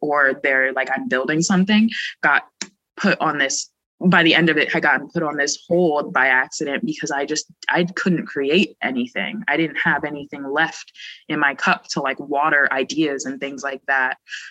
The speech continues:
Um, and since quitting my job, I've, I've realized just how important, like, some outlet of creativity is for my well-being. And, like, looking back, I'm like, "Oh, that makes sense why it would impact me so much." Like,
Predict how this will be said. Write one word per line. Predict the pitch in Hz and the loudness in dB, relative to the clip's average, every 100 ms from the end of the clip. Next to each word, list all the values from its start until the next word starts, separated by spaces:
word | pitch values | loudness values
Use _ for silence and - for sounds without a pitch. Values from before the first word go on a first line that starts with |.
| - | -4
Um, | 147 135 127 123 131 156 _ _ _ _ _ _ _ _ _ - - | 0 2 2 0 -4 -8 _ _ _ _ _ _ _ _ _ -20 -4
and | 170 151 143 139 123 135 139 - _ _ _ _ _ | 0 2 4 4 2 -4 -8 -12 _ _ _ _ _
since | - - 156 151 | -6 0 0 0
quitting | 165 147 | -2 0
my | 135 131 | 0 0
job, | 135 127 | 0 2
I've, | 127 139 143 | -2 -4 -2
I've | 139 131 139 | -2 -2 -2
realized | 147 135 131 131 - | -2 2 2 0 -4
just | 139 - - | -4 -4 -4
how | 143 | -4
important, | 120 123 147 135 135 - | -4 -6 -2 -2 -2 -4
like, | 131 123 _ _ _ - | -4 -6 _ _ _ -6
some | - 165 151 | 0 2 0
outlet | 135 135 151 143 | -2 -2 -2 -4
of | |
creativity | - 143 131 - 131 127 123 _ _ _ - | -4 -4 -4 -4 -4 -2 -4 _ _ _ -4
is | 139 139 165 | 0 2 0
for | - 202 196 | 0 2 4
my | 202 202 | 6 4
well-being. | 214 214 208 233 233 247 | 4 4 4 4 4 4
And, | - 160 | 4 4
like, | 139 131 _ 170 | 2 0 _ 2
looking | 160 135 147 | 2 2 2
back, | 135 147 | 2 2
I'm | 147 | 0
like, | 135 | 0
"Oh, | 233 | 0
that | 214 147 | 0 2
makes | 175 185 | 2 4
sense | 302 359 | 4 2
why | 202 165 | 4 2
it | 160 | 2
would | |
impact | 156 160 151 151 | 0 -2 -2 -2
me | 151 | -6
so | 151 | -4
much." | 143 135 147 | -2 0 -2
Like, | - - - - - _ _ _ _ | -6 -8 -4 -4 -6 _ _ _ _